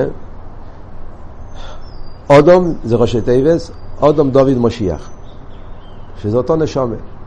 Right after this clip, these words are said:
אודום הראשון היה לו את הנשמה של כל עם ישראל, כשהוא נולד, לפני החטא. הוא היה דרגה מאוד גבוהה, הוא, הנשמה שלו היה נשמה כלולית, שכלל את כל נשמת ישראל.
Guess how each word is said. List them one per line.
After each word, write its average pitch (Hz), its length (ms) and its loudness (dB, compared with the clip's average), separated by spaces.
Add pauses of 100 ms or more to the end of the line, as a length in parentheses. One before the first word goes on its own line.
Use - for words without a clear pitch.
(220)
אודום 113 240 2
הראשון 107 320 0
היה 104 160 2
לו 113 60 2
את 98 100 -2
הנשמה 101 460 0
של 90 120 -2
כל 98 180 0
עם 95 100 -2
ישראל, 85 460 -2
כשהוא 95 180 -6
נולד, 82 300 -2 (440)
לפני 110 220 2
החטא. - 420 0 (600)
הוא 92 160 2
היה 101 300 4
דרגה 87 300 2
מאוד 101 200 2
גבוהה, 87 260 0
הוא, 90 560 0
הנשמה 92 380 -2
שלו 95 260 0
היה 98 240 2
נשמה 95 320 0
כלולית, 101 360 0
שכלל 98 400 -2
את 90 80 -4
כל 110 140 0
נשמת 95 300 0
ישראל. 82 460 -6